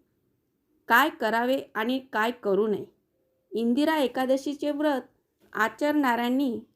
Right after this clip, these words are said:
काही नियमांचे पालन करावे. असे सांगितले जाते, या व्रतचरण काळात मनात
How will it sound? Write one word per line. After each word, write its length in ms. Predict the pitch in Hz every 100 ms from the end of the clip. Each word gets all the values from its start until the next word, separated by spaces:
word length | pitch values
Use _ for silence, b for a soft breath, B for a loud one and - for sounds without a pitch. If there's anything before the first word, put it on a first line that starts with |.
| -
काही 260 | 226 254
नियमांचे 600 | 302 262 226 226 214 254
पालन 380 | 262 233 180 208
करावे. 320 | 226 202 165 - _ _ _ _ -
असे 320 | 220 220 330
सांगितले 560 | 330 254 233 262 285
जाते, 480 | 277 294 294 233 226 _ _ _
या 200 | 240 285
व्रतचरण 680 | 320 277 - 254 254 254 262
काळात 400 | 277 214 196 214 240 _ _ _ -
मनात 340 | 220 254